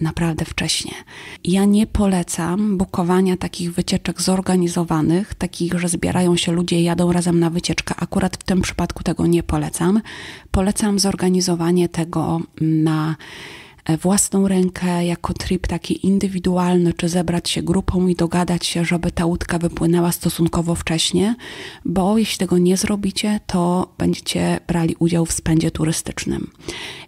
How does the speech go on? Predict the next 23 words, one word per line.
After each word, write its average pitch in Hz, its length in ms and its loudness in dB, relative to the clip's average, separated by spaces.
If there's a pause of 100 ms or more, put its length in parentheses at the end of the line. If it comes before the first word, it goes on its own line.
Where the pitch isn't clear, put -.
(140)
I 190 440 2
wtedy, 180 460 0
no, 190 200 2 (180)
nie 202 180 4
jest 196 180 0
to, 180 300 0 (120)
mm, 170 400 0
przyjemne, 190 580 2
nie 196 100 4
jest 190 140 0
to 180 100 2
miłe 185 220 4
dla 175 220 -2
oka, 185 380 -4
kiedy 170 280 -2
zaczyna 175 380 0
się 170 140 -4
pogoń 165 420 0
tak 160 220 -6
naprawdę 160 420 0
za 160 100 0
tymi 165 240 2
delfinami. 160 680 0